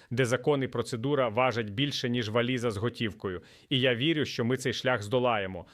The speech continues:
Бо історія, друзі мої, невблаганна. Імперії падають, диктатори гинуть,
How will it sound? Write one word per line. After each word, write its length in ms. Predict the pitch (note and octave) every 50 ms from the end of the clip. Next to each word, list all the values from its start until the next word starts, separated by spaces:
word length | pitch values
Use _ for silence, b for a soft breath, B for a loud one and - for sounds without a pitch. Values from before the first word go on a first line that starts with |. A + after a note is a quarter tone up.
| B B B
Бо 140 | - A#2+ B2
історія, 400 | A#2+ - - D#3+ D3+ D3+ C#3 B2+
друзі 300 | A#2+ B2+ C#3 C3+ A2+ B2+
мої, 220 | A#2 A#2+ A#2 A#2
невблаганна. 760 | A2+ A#2 A#2 G#2+ A2 B2 B2 G#2 A2 A2+ G2+ F#2+ F2 E2+ E2 b b b b b
Імперії 480 | C3+ B2+ A#2 - C#3 C3 B2+ B2+ B2
падають, 560 | A#2+ B2+ C#3 C#3+ C#3+ C3+ C3+ C#3 C3+ C3+ C3 C3+
диктатори 560 | A#2+ A2 B2 - - C3+ A#2+ A#2 - A#2 A2+ G2+
гинуть, 400 | F2+ B2 C#3+ D3 C#3+ C3 C3+